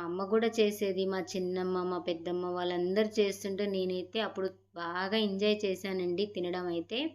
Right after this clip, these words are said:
అది మిస్ అవ్వకుండా నేను మళ్ళీ నేర్చుకొని నేనైతే ట్రై చేశానండి. ఇందులో చాలా ఈజీగా ఉంటుంది, నేర్చుకోవాల్సిన అవసరం కూడా లేదండి. ఈవినింగ్ టైంలో వంట చేసిన తర్వాత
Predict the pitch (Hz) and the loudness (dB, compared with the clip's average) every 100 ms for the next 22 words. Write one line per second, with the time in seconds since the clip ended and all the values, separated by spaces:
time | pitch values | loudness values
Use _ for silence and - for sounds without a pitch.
0 | - _ _ _ _ _ _ _ _ _ | -10 _ _ _ _ _ _ _ _ _
1 | _ _ _ _ _ - 240 254 247 247 | _ _ _ _ _ -6 0 4 4 4
2 | 302 294 277 269 262 262 240 233 226 214 | 6 6 6 8 8 8 6 6 6 8
3 | 214 233 233 - 208 214 214 - - 226 | 8 6 4 2 4 4 4 -2 0 4
4 | 226 220 208 202 202 220 214 196 202 214 | 6 6 4 2 2 2 4 4 4 4
5 | 202 202 214 202 185 208 240 208 220 262 | 2 4 2 2 2 2 2 4 6 8
6 | 294 285 247 214 226 247 226 208 233 233 | 6 8 8 8 6 6 4 2 2 4
7 | 240 226 214 208 220 226 196 196 - 220 | 4 4 4 4 6 4 2 -2 0 2
8 | 208 214 202 185 190 190 196 202 190 180 | 2 0 -4 -4 -6 -4 -2 0 0 0
9 | 190 180 202 302 - - _ _ _ _ | -2 0 2 0 -2 -16 _ _ _ _
10 | _ _ 226 247 269 269 269 247 240 240 | _ _ 0 2 4 6 6 6 6 6
11 | 208 208 226 233 220 220 202 202 208 202 | 6 6 4 6 6 4 2 2 4 2
12 | 202 | 0